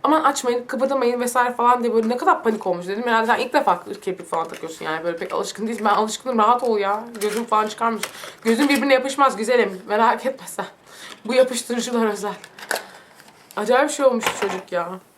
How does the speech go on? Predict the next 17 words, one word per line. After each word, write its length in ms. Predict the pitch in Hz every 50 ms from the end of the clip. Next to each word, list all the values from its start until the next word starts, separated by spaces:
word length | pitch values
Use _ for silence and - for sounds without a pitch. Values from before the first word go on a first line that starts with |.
| _ _ _ _ _ _ _ _ _ _ _ _ _ _ _ -
Hep 160 | - 262 240
aklıma 300 | 233 233 233 240 233 220
gelir 220 | 190 165 175 175
ara, 320 | 175 170 175 180 180 - -
ara, 160 | 180 175 165
ara 260 | 165 160 160 156 160
böyle 160 | 160 156 160
ta-, 240 | 160 180 - - -
kirpik 320 | - - 160 - - -
takarken. 540 | - 170 170 - 160 165 160 165 160 160 160 - _ _ _ _ _ _ _ _ _ _ _ _ _ _ _ _ _ _ _ _ _ _ _ _ _ _ _ _ _ _ _ _ _ _ _ _ _ _ _ _ _ _ _ _ _ _ _ _ _ _ _ _ _ _ _ _ _ _ _ _ _ _ _ _ _ _ _ _ _ _ _ _ _ _ _ _ _ _ _ _ _ _ _ _ _ _ _
Görsem 440 | 175 196 196 196 196 - 170 - -
tanır 220 | - 180 185 196
mıyım 260 | 202 202 170 151 151
ki 100 | - 156
acaba 280 | 156 151 156 156 151 151 151
bir 60 | 151
daha 160 | 156 156 156